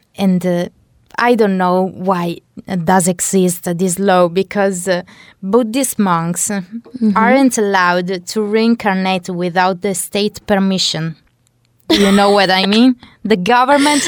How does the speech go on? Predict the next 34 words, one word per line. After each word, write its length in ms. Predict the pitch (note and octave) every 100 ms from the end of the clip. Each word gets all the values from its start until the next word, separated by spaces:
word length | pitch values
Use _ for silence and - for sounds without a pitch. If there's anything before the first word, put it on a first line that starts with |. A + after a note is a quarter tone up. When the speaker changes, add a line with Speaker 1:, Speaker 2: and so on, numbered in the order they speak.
| -
Speaker 1:
has 300 | G#3 A3 -
Speaker 2:
<laughs> 1000 | D4 E4+ - E4+ - D4 A#3+ B3 A#3+ -
Speaker 1:
to 80 | C4
give 200 | B3 C#4+
you 120 | C#4+
the 120 | A3+
permission 640 | G3 G#3+ G#3 B3 - C4 B3
to 180 | A3 F#3+
reincarnate. 1000 | G#3+ G#3 G#3 F#3+ F#3 E3+ D#3 D3+ - - _ _ -
Speaker 2:
Yeah, 280 | A3 G#3
but 180 | F#3+ G3+
you're 140 | G3+ G3+
al-, 300 | G3+ G3+ G#3
you 340 | A3 G#3+ G3+ - -
already 400 | A3+ A3 G#3 G#3
be 160 | G#3
dead, 380 | G3 A3 D#3+ F3
so 600 | - F#3+ F3 F3 E3+ D#3+ D3 _ _ _ _ _
how 240 | - G#3 G#3
do 80 | G#3+
you, 400 | G#3 F#3+ F#3 F3 - - -
oh, 60 | A#3
you 100 | A3+
have 120 | G#3
to 60 |
do 140 | G3 A3
it 80 | G#3+
in 60 |
advance? 760 | F#3+ F3 E3+ G#3 D4 - - - -
Speaker 1:
In 140 | B3+
advance, 580 | B3+ A#3+ B3+ A3+ E3+ -
yes, 340 | F#3 G#3 G3+ -
for 140 | G3
sure, 340 | F3+ - F4+